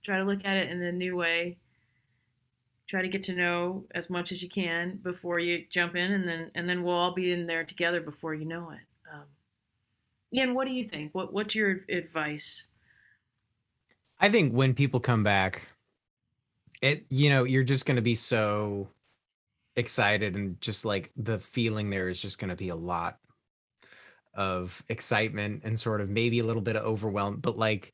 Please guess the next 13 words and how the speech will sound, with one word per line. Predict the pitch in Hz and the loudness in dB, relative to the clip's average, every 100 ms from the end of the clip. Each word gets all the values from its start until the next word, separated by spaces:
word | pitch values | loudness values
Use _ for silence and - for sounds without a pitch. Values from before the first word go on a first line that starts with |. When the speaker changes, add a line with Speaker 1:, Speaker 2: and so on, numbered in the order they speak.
| _ - | _ -2
Speaker 2:
you | 131 | 2
know, | 127 117 | 2 2
things | 175 185 | 2 2
are | 131 | 2
just | 110 110 | 0 -2
gonna | 113 95 | -4 -4
start | - 90 - | -2 -2 -2
happening. | 87 92 - - - - - | -4 -4 -6 -16 -20 -18 -2
You | 139 | 2
know | 143 | 4
what | 135 | 4
I | 127 | 2
mean? | 127 123 120 | 2 0 -2